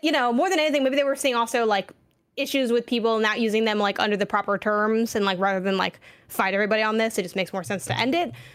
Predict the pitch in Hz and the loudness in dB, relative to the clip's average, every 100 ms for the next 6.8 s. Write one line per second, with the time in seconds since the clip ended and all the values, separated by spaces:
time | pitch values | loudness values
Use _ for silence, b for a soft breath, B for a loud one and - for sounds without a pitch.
0 | B - 294 269 233 233 269 262 254 - | B -18 -6 -4 -2 -2 -2 -2 -4 -8
1 | 277 302 254 262 262 330 320 339 320 220 | -6 -2 0 2 0 -2 -2 0 2 2
2 | 214 208 - 208 196 196 - _ 277 392 | 2 0 0 0 0 -4 -8 _ -2 0
3 | 214 214 233 226 - 226 240 226 208 233 | 0 0 0 0 0 0 2 2 2 2
4 | 240 254 233 233 220 214 202 208 208 202 | 2 2 2 2 2 2 2 0 -2 -6
5 | 202 202 196 202 b b b - 196 190 | -2 0 0 -2 b b b -6 -4 -2
6 | 226 247 220 214 202 175 - 190 | 0 2 2 2 0 -2 -4 -8